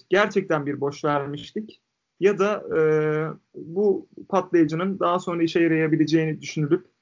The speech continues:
orada bırakılması gibi bir durum olabilir. Tabii ikinci durum, ikinci bahsettiğim durumdan devam edecek olursak, Lübnan limanlarını, e,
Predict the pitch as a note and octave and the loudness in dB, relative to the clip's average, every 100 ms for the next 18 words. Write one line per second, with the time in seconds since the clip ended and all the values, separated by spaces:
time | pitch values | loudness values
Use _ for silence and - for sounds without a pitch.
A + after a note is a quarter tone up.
0 | _ _ E3 D#3+ D3+ C#3 C3+ C#3 C3 B2+ | _ _ 2 4 4 2 0 -2 -2 -4
1 | B2 C#3+ D#3+ - _ _ D3+ D#3+ D#3+ D#3+ | -2 -2 -4 -10 _ _ 2 4 4 4
2 | D#3+ E3+ C#3+ B2+ C3 D#3 - _ _ _ | 4 4 2 0 0 -4 -6 _ _ _
3 | _ G3 G#3 G#3+ D#3 - _ G#3 G#3+ G3 | _ 0 2 -2 -6 -14 _ -6 -2 4
4 | F#3+ F#3 F#3 - D#3 F#3+ G3 F#3+ F3 F3+ | 4 2 -2 -10 -4 0 2 2 2 -2
5 | - F3 D#3+ E3 E3+ F3 E3 E3 F3+ F3 | -2 -6 -4 -4 -2 -4 0 0 0 -2
6 | D#3+ E3 E3 G3 F#3+ D#3 D3 - _ _ | -4 -2 -2 -2 -2 -2 -4 -8 _ _
7 | _ D3+ F3+ F#3 F#3 F3 D#3+ E3 E3 E3 | _ 0 2 2 2 2 0 0 2 2
8 | D#3+ D3+ D3 C3+ D3 - D3 | 2 2 0 -4 -10 -14 -6